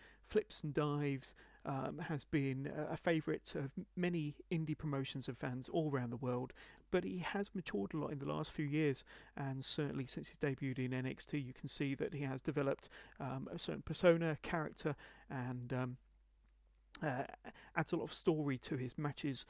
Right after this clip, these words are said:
um, on top of the amazing, uh, array of moves that he has. Ricochet, of course, debuted,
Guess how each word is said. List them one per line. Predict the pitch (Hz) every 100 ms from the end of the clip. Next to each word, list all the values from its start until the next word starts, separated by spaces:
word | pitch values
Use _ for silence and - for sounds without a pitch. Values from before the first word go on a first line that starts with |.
| - - -
um, | 127 123
on | 139 131
top | - 147 147
of | 127 -
the | 135 127 127 - - - - - -
amazing, | 127 147 160 147 131 123 - - -
uh, | 151 147
array | 143 135 131
of | 131
moves | 143 139 -
that | 139
he |
has. | 135 143 127 - - _ _ _ - _ _ - _ -
Ricochet, | 151 160 -
of | 139 -
course, | 139 127
debuted, | 151 135 139 127